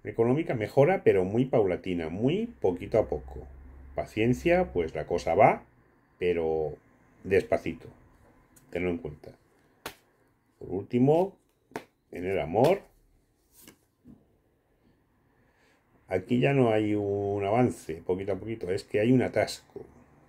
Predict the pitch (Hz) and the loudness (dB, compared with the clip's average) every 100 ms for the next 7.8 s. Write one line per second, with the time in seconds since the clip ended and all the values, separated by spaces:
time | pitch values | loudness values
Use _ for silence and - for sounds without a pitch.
0 | - - - 95 92 95 87 80 - 110 | -20 -20 -6 -4 -4 -4 -4 -4 2 2
1 | 120 127 127 127 98 90 90 - - 107 | 4 4 4 2 -4 -6 -8 -6 2 2
2 | 98 95 101 127 170 180 _ _ _ _ | 2 0 2 2 0 -6 _ _ _ _
3 | _ _ _ _ 92 - 104 104 - - | _ _ _ _ -8 -2 -2 -2 -6 -20
4 | - - 90 - 110 120 123 131 135 120 | -12 -6 -6 2 2 4 6 6 6 6
5 | 107 95 90 85 82 80 78 82 85 85 | 4 4 2 0 -2 -6 -8 -8 -6 -2
6 | 101 117 135 147 151 - 90 87 85 87 | 0 4 4 4 0 -6 -12 -10 -4 0
7 | 113 - 92 82 80 76 - | 0 0 -2 -2 -6 -10 -16